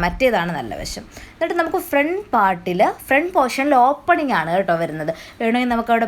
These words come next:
ബട്ടൺസ് വെച്ച് കൊടുക്കാം, അല്ലെങ്കിൽ ഹുക്ക് വെക്കാം, അങ്ങനെ എന്ത് വേണോ വെക്കാം. ഞങ്ങളിവിടെ കോളർ അടിച്ചെടുത്തിട്ട് അവിടെ ഒരു സ്റ്റിച്ചാണ് കൊടുത്തെടുക്കുന്നത്. ബട്ടൺസ് ഒന്നും വെക്കുന്നില്ല, എളുപ്പത്തിന് ഒരു സ്റ്റിച്ച് കൊടുത്തെടുക്കുന്നു.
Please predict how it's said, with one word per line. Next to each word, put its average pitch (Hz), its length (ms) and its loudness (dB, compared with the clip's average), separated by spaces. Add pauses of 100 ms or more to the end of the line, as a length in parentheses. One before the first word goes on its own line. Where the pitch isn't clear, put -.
ബട്ടൺസ് 202 360 -2
വെച്ച് 202 220 -2
കൊടുക്കാം, 202 420 2
അല്ലെങ്കിൽ 202 360 -2
ഹുക്ക് 269 340 -6
വെക്കാം, 208 300 0
അങ്ങനെ 202 200 -2 (240)
എന്ത് 208 260 -2
വേണോ 190 200 2 (100)
വെക്കാം. 262 240 0 (380)
ഞങ്ങളിവിടെ 302 460 2 (120)
കോളർ 254 340 4
അടിച്ചെടുത്തിട്ട് 233 600 0
അവിടെ 302 160 4
ഒരു 294 120 0
സ്റ്റിച്ചാണ് 233 640 0
കൊടുത്തെടുക്കുന്നത്. 220 800 -2 (120)
ബട്ടൺസ് 247 400 -2
ഒന്നും 233 240 -2
വെക്കുന്നില്ല, 196 440 -2 (140)
എളുപ്പത്തിന് 277 500 -2
ഒരു 440 140 -2
സ്റ്റിച്ച് 262 320 -8
കൊടുത്തെടുക്കുന്നു. 190 680 -4